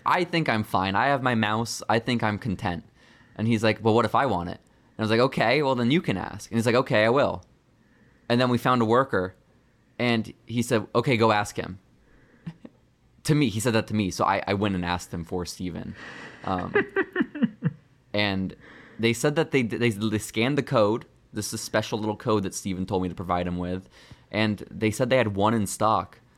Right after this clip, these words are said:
Speaker 1: but it was nowhere to be found. We, we went back over to the ornament section. We started, we started looking all over, Grayson. Okay, we put our collective brains to use.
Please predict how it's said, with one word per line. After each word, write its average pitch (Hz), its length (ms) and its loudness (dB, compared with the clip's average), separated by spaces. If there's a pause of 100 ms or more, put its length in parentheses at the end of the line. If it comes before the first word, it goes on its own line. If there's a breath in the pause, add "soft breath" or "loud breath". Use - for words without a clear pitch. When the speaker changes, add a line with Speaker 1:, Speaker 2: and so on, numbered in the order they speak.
(140)
Speaker 1:
but 110 120 0
it 98 40 0
was 101 140 -4
nowhere 104 360 4
to 117 60 0
be 113 100 2
found. 101 540 -2 (320 soft breath)
We, 104 120 -4
we 101 140 2
went 95 160 -2
back 101 260 2
over 110 120 0
to 110 80 -10
the 107 100 -4
ornament 104 320 -2
section. 104 600 -4
We 87 80 -4
started, 85 400 -6
we 90 180 -8
started 92 360 -6
looking 98 380 -2 (100)
all 110 260 4
over, 90 260 2
Grayson. 92 380 -6
Okay, 98 160 -4
we 92 100 -2
put 110 180 -2
our 101 80 4
collective 104 540 -4
brains 104 500 -4
to - 140 -8
use. 110 560 0